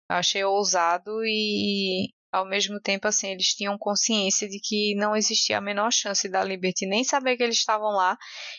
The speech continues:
e nem chegar a tempo de contestar. Então, foi, assim, aquele momento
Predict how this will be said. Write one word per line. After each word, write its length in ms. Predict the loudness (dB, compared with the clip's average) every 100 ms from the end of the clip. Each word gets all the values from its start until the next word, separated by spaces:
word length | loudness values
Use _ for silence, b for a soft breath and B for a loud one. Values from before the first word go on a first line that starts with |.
| B -2
e 100 | 2
nem 160 | 2
chegar 440 | 2 2 2 2 2
a 40 |
tempo 320 | -2 -12 -10
de 80 | -8
contestar. 560 | -6 -2 0 0 0 -2
Então, 320 | -2 0 2 0 0
foi, 140 | 0 0
assim, 300 | 0 0 0
aquele 500 | 0 0 2 2 2
momento 960 | 2 2 2 2 2 2 0 0 -2